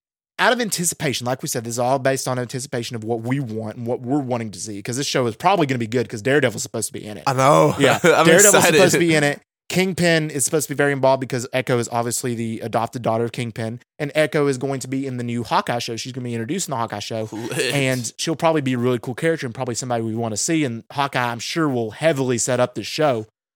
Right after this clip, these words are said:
Speaker 1: Um, but out of all the other stuff that was announced, and all the other stuff,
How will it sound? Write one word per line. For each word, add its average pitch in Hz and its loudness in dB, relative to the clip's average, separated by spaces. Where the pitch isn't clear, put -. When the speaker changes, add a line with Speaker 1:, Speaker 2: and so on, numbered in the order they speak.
Speaker 1:
Um, 123 0
but - -6
out 226 2
of 208 -2
all 180 4
the 170 0
other 147 4
stuff 147 2
that 135 2
was 117 0
announced, 113 -4
and 131 -12
all 131 2
the 127 2
other 127 2
stuff, 127 -2